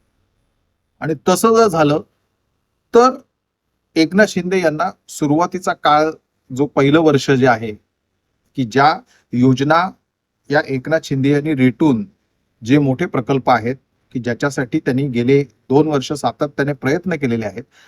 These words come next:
अशा योजनांना अंतिम स्वरूप देण्यासाठी त्यांना पहिलं एक वर्ष मुख्यमंत्री पदाचं हे महायुतीकडून मिळू शकतं,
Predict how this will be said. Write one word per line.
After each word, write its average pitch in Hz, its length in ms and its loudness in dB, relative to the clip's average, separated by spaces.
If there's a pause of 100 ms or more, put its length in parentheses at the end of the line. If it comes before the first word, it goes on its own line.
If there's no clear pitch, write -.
(200)
अशा 170 320 2
योजनांना 143 520 -2 (100)
अंतिम 151 440 0
स्वरूप 143 360 0
देण्यासाठी 113 600 -4 (100)
त्यांना 131 260 -2 (480)
पहिलं 156 260 4 (120)
एक 233 240 2
वर्ष 165 240 2
मुख्यमंत्री 131 560 0
पदाचं 113 540 -6 (240)
हे 175 300 4
महायुतीकडून 135 840 -4
मिळू 120 320 -4
शकतं, 170 580 -6